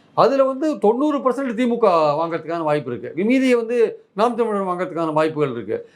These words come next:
அது வந்து பாமகவுக்கு அந்த ஓட்டுல வந்து ரெண்டு பர்சன்ட், மூணு பர்சன்ட் கூட கிடைக்கிறதுக்கான வாய்ப்பு இல்ல. மாம்பழம் சொன்னாலே வந்து தலித்து வந்து ஓடியே போயிடுவான், அந்த சைட்லயே இருக்க மாட்டான். அது மாதிரி தான் நிலைமை இருக்கு. நிறைய பேர் சொல்றாங்க, "கள்ளக்குறிச்சியில வந்து தலித்துகள்லாம் பாதிக்கப்பட்டிருக்காங்க,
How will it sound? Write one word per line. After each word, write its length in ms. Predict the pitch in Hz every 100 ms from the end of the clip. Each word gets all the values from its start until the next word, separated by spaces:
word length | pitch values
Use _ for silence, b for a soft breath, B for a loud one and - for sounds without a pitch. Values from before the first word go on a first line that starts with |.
| b
அது 200 | - 170
வந்து 240 | 208 220 269
பாமகவுக்கு 760 | 269 190 233 240 226 208 220
அந்த 160 | 208 175
ஓட்டுல 340 | 185 185 185
வந்து 480 | 175 185 220 208 160
ரெண்டு 240 | 165 214
பர்சன்ட், 280 | 226 226 226
மூணு 200 | 202 196
பர்சன்ட் 260 | 175 160 165
கூட 160 | 190
கிடைக்கிறதுக்கான 560 | 190 165 160 - 160 156
வாய்ப்பு 280 | 147 156 139
இல்ல. 220 | 123 120 b b -
மாம்பழம் 540 | 131 190 208 214 220
சொன்னாலே 460 | 196 190 202 208 220
வந்து 240 | 208 190
தலித்து 600 | 160 175 180 190 175 165
வந்து 440 | 160 190 180 123 - -
ஓடியே 300 | 170 226 247
போயிடுவான், 300 | 202 185 156
அந்த 280 | 151 131
சைட்லயே 160 | 180 196
இருக்க 220 | 202 180
மாட்டான். 260 | 170 139 139
அது 80 | 160
மாதிரி 220 | 170 196
தான் 120 | 160
நிலைமை 360 | 160 196 175 127 B -
இருக்கு. 500 | 208 214 170 - - -
நிறைய 300 | 185 240 247
பேர் 280 | 262 240
சொல்றாங்க, 420 | 220 220 220 226 208
"கள்ளக்குறிச்சியில 540 | 202 220 202 165 190
வந்து 240 | 180 185 180
தலித்துகள்லாம் 640 | 175 185 180 165 175 165
பாதிக்கப்பட்டிருக்காங்க, 880 | 156 160 151 131 139 139 131 135